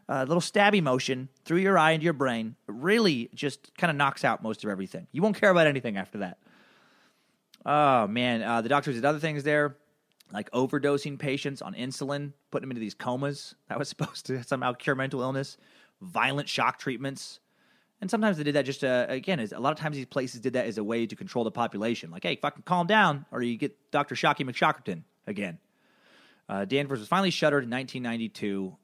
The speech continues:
uh, and a lot of the remain-, <laughs> buildings have been turned into apartments. My God. My God. Man, this, uh,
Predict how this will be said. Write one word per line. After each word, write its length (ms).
uh, 480
and 80
a 40
lot 120
of 80
the 60
remain-, 260
<laughs> 160
buildings 540
have 160
been 100
turned 240
into 400
apartments. 680
My 200
God. 460
My 500
God. 380
Man, 180
this, 200
uh, 240